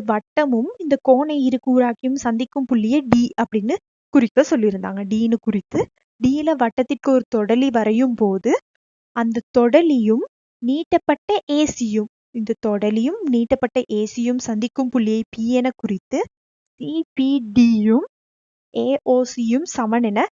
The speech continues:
காரணங்களுடன் காட்டுக அப்படின்னு கேட்டிருந்தாங்க. அதுக்கு என்ன காரணம்னு பாத்தீங்கன்னா, ஓ சி பி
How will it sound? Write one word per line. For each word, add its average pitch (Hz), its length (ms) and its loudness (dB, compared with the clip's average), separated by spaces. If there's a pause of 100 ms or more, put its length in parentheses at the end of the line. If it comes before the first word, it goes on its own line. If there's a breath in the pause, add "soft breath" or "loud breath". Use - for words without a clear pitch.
(120)
காரணங்களுடன் 226 840 0
காட்டுக 220 420 -2
அப்படின்னு 208 300 -2
கேட்டிருந்தாங்க. 202 480 -2 (260)
அதுக்கு 240 320 -4
என்ன 247 160 0
காரணம்னு 220 480 -2
பாத்தீங்கன்னா, 208 400 -4 (400 soft breath)
ஓ 247 100 2 (260)
சி - 220 -10 (160)
பி 240 120 -6